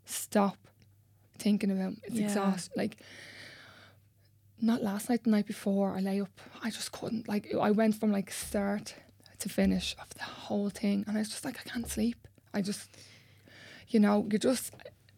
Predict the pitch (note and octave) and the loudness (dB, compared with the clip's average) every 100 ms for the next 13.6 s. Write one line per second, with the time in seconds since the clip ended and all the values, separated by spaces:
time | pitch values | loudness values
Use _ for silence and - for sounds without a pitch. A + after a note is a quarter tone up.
0 | - G3+ G3+ - A3+ A3+ G3+ - G3+ G3 | 0 2 2 2 4 6 4 4 2 0
1 | - _ - - G#3 A3+ G#3+ G3+ F#3+ - | -8 _ -8 -2 0 0 0 0 0 -2
2 | - - - - _ - - _ - - | -10 -14 -20 -20 _ -20 -20 _ -20 4
3 | B3 C#4 B3 G3+ - G3 - - G3+ A3 | 8 8 6 0 -2 -4 -2 -2 -2 -4
4 | G#3 - G#3+ G#3+ - - A#3 - A#3 A3 | -4 0 2 0 -2 -4 -4 0 0 2
5 | G#3+ - G3+ G3 G3 F#3+ G3 G#3 G3+ F#3+ | 0 4 4 6 4 2 2 0 0 -4
6 | - _ - - C#4 - - - - - | -8 _ -12 -8 -6 -6 -8 -14 -20 -6
7 | A#3+ A#3+ A#3 A3 - - A3+ A3 G#3+ G#3 | 2 4 4 2 0 2 2 2 2 2
8 | G3 - A3+ G#3+ G#3 G3+ G3+ G#3+ A3 F#3 | 0 -2 0 2 4 2 2 0 0 -2
9 | - - - G#3 G3 G3 F#3+ F#3 F3 - | -2 -4 2 4 4 4 2 2 -2 -6
10 | - G#3 - G#3+ A3 G#3 - - A#3 A3 | -6 -4 -2 -2 -2 -2 -4 -2 0 2
11 | B3 A#3+ G#3+ G#3 G#3 G#3+ G3+ G3 F3 G3+ | 0 2 2 4 4 4 4 2 2 2
12 | G3+ G3+ G3 F#3+ - G#3 G#3 G#3 - A#3 | 4 4 4 0 -2 -4 -4 -6 -4 0
13 | A#3+ A3 G#3 A#3+ - G#3 | 2 4 2 0 -4 -6